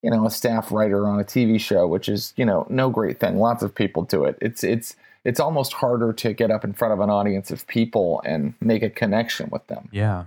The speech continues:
Speaker 2: yeah.
Speaker 1: So, yeah, one's not better than the other. But the thing, the thing that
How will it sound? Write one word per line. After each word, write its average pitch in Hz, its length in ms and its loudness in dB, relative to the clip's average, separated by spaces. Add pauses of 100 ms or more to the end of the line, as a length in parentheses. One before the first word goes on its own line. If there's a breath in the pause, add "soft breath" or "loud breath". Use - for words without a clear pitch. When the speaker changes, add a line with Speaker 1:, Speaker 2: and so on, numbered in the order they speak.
(120)
Speaker 2:
yeah. 101 60 -20 (260)
Speaker 1:
So, 117 280 2
yeah, 110 140 0
one's 143 320 0
not 127 200 -2
better 113 220 0
than 95 180 -2
the 101 140 0
other. 120 260 0 (380 loud breath)
But - 240 -2
the 127 80 2
thing, 247 440 0
the 127 100 -4
thing 208 260 2
that 175 240 0